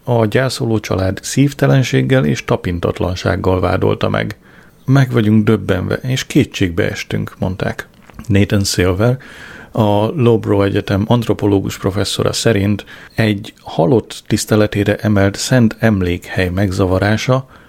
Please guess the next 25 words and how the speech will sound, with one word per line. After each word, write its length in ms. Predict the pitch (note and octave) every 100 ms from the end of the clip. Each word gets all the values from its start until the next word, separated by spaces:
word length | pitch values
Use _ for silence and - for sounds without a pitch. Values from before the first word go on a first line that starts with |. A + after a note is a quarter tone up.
| _ -
az 280 | - B2 D3+ -
egész 480 | C#3+ G2 F#2 -
világon, 680 | A2+ G2 F#2 F2 F#2+ G#2+ A2+ -
minden 520 | D3+ C#3 B2 A#2+ A2+
civilizációban 1120 | - A#2+ G#2+ G2 G2 F#2+ - G#2 G2 F#2+ F#2
tabunak 420 | F#2+ F#2+ G2+ G2+
számít. 520 | - G2+ F#2 - - - _ _ - - _ _ _ -
Marigold 500 | A2 G2+ F#2 F2+ -
tombolva 540 | - F2+ F2 E2+ E2 E2
hívott. 500 | F#2+ F#2 G#2+ - - - - - - - -
„Anyu 240 | C#3 D#3+ C3
azt 180 | D3
mondta, 260 | C#3 B2 A2+
hogy 160 | A2 A2
az 120 | B2
újság 300 | C#3+ - -
címla-, 400 | - D#3 B2 -
címlapján 600 | - D3+ B2 - G#2+ G2
vagy, 140 | G2+ G2
amint 320 | G2+ G#2 -
megrongálsz 640 | B2+ A#2 G#2 G2 F#2+ G2+
egy 100 | G2
sírt, 460 | - - A2 - -
mindenki 600 | B2+ C#3+ G#2+ G2+ F#2 A2 -
utál.” 520 | A2 - F2 E2+